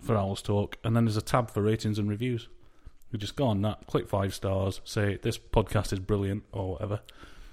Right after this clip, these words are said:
Um, read some of the other reviews, 'cause there's some amusing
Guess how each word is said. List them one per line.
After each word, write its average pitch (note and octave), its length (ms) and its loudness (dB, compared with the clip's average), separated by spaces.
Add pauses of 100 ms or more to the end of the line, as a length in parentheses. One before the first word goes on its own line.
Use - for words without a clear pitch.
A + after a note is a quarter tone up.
(200)
Um, G2+ 300 2 (600)
read E3 260 8
some C3 120 8
of A2 60 10
the A#2+ 80 10
other C#3 100 8
reviews, G#2+ 340 6
'cause - 200 -2
there's G#2+ 100 0
some G#2 300 4
amusing G#2+ 720 4